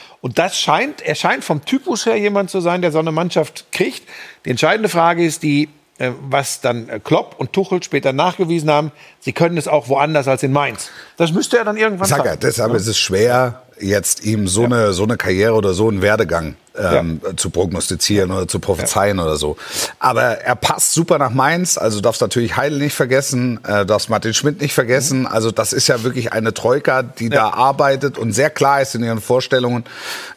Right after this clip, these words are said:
Speaker 2: Ähm, ich war vor einigen Wochen da, als die Bayern dort Pokal gespielt haben, ne? Es war Anfang Februar, die Bayern haben relativ glatt gewonnen,
Speaker 1: Vier null.
Speaker 2: das Ding innerhalb der ersten Hälfte eigentlich schon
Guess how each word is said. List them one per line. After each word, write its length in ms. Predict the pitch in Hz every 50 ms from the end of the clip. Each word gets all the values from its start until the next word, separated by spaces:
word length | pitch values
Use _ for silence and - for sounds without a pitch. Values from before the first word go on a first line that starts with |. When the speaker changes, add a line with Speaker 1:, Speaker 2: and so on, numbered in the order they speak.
| -
Speaker 2:
Ähm, 360 | - 123 127 117 113 110 101 104 - - - - - -
ich 220 | - 123 - -
war 240 | 107 123 139 160 180
vor 480 | - - 135 135 131 131 120 - - -
einigen 400 | 131 143 151 170 165 160 143 123
Wochen 300 | 143 156 151 170 156 147 131
da, 400 | 123 120 131 147 160 175 - -
als 340 | 117 123 131 127 - - -
die 260 | - 127 123 120 123
Bayern 360 | 117 - 113 127 143 156 147
dort 200 | 139 127 117 - -
Pokal 440 | 131 - - - - 147 165 160
gespielt 460 | 147 117 - - - 80 80 78 73 -
haben, 240 | 82 76 73 71
ne? 120 | 92 - 82
Es 120 | 78 -
war 80 | 113 101
Anfang 300 | 92 92 - - 87 82
Februar, 600 | - 123 123 135 131 131 135 139 139 139 139 131
die 100 | 113 87
Bayern 220 | 80 95 98 98
haben 180 | 92 95 95 87
relativ 500 | 82 98 101 104 98 - 104 92 - -
glatt 320 | - 92 104 110 - -
gewonnen, 300 | - 98 85 92 104 117
Speaker 1:
Vier 140 | 127 147 139
null. 120 | 131 135
Speaker 2:
das 120 | 143 156 143
Ding 400 | 120 113 117 113 110 110 107 - -
innerhalb 360 | - 120 123 123 123 120 104 -
der 100 | 101 98
ersten 280 | 98 113 110 - - 107
Hälfte 360 | 101 117 127 131 - - 110
eigentlich 360 | 98 104 107 107 104 101 131
schon 260 | - 117 110 107 98